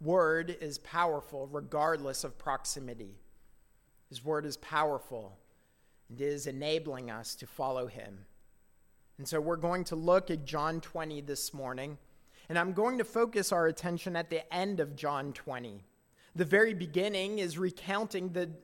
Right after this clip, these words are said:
early details, the, the details of Jesus's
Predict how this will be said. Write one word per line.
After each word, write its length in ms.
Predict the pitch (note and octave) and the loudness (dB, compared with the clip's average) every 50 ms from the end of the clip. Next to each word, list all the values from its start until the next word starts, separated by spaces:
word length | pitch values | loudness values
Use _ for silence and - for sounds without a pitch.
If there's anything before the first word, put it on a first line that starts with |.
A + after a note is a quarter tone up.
| - - | -4 2
early 360 | F#3+ G3+ G#3+ G#3+ G#3 F3+ D#3 | 4 4 6 4 2 0 -2
details, 840 | C#3 C3 F3+ G#3 A3+ A3+ G3+ - D#3+ D#3 C#3 D3 E3 F#3 F#3 E3 - | -4 -2 0 2 2 0 0 -2 0 2 2 4 2 2 0 -4 -2
the, 240 | - F3 D#3+ D3+ D3+ - - - - - - - - - | 2 4 4 2 2 -4 -14 -20 -20 -20 -20 -20 -12 -4
the 100 | D3+ E3 | 0 0
details 560 | D#3 C#3 F#3+ A#3 A#3+ - G#3 G3 F#3+ F#3+ F3+ F#3+ | 0 2 4 2 2 2 2 2 2 2 2 0
of 140 | F3+ D#3+ | -2 -2
Jesus's 960 | C#3 C3+ E3+ G#3 A3+ A3 G3+ G#3 F#3+ - - F#3 F3 F3 E3+ E3 - - - | -2 -4 -4 -2 -2 -2 0 0 0 0 0 0 0 0 0 -2 -4 -4 -6